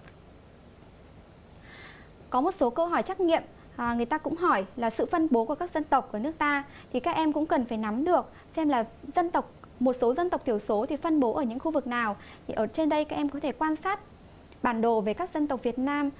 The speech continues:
và thấy được là ví dụ như là dân tộc Tây, Nùng, Thái, Mường thì phân bố ở đâu. Các em có thể thấy ví dụ như là Tây, Nùng, Thái, Mường phân bố ở các khu vực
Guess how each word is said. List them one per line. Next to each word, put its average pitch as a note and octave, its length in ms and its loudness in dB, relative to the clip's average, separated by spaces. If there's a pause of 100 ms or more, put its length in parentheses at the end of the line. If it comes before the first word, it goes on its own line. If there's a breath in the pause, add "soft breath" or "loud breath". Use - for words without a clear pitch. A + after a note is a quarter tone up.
(200 loud breath)
và B3 120 2
thấy B3 240 2
được F4+ 220 -2
là B3+ 240 0 (160)
ví C#4 120 4
dụ G4 240 4
như E4+ 240 2
là C4 280 2
dân D#4+ 260 0
tộc C#4 200 0 (100)
Tây, B3 480 4
Nùng, B3+ 380 4
Thái, A#3+ 280 0
Mường D#4+ 320 4 (260 loud breath)
thì C4 80 4
phân D#4+ 200 4
bố C#4 120 6
ở C4+ 80 4
đâu. D#4+ 280 4 (360 loud breath)
Các E4+ 80 0
em E4 100 2
có E4 100 0
thể D#4+ 160 0
thấy C4 280 2 (320 loud breath)
ví C4 120 2
dụ F4 160 4
như D#4 140 4
là C#4 160 4
Tây, A#3+ 360 4
Nùng, A#3+ 300 4
Thái, A3+ 220 0
Mường C#4 280 4
phân D#4+ 220 2
bố B3 120 6
ở C#4 140 4
các F4+ 180 -2
khu E4 100 2
vực C#4 220 6